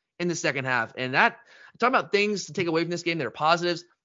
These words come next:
that might be the biggest one for me, is Carson Beck's performance. I truly believe, Curtis, he is one of the best quarterbacks in the S E C right now. I mean, he's, he's lights out, dude. I mean, he's playing at a really high level, and I know everyone wants to be perfect. We have these expectations that are impossible to, for anyone to really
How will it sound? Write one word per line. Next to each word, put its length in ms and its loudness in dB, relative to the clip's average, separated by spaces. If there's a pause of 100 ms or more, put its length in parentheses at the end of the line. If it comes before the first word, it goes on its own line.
that 240 4
might 280 2
be 480 -6
the 100 -4
biggest 260 -4
one 240 -2
for 140 -10
me, 120 -12
is 180 -8
Carson 540 -2
Beck's 220 0
performance. 320 -10
I 140 8
truly 380 0
believe, 380 2
Curtis, 260 -4
he 100 0
is 100 -2
one 140 0
of 80 -2
the 60 -2
best 240 -4
quarterbacks 340 -2
in 60 -10
the 80 -4
S 120 -6
E 60 -10
C 160 -10
right 100 -4
now. 140 -6
I 40 -4
mean, 120 -6
he's, 240 -4 (460)
he's 180 -2
lights 240 8
out, 220 4
dude. 260 -4
I 60 -10
mean, 80 -6
he's 120 -8
playing 380 -4
at 60 0
a 40 -2
really 300 0
high 160 2
level, 300 0
and 80 -2
I 80 2
know 120 0
everyone 220 0
wants 140 -2
to 80 -6
be 80 -6
perfect. 560 -2 (200)
We 120 -10
have 120 0
these 120 -4
expectations 720 -4
that 100 2
are 160 0
impossible 680 -4 (100)
to, 240 -4
for 80 -4
anyone 300 0
to 80 -8
really 340 -2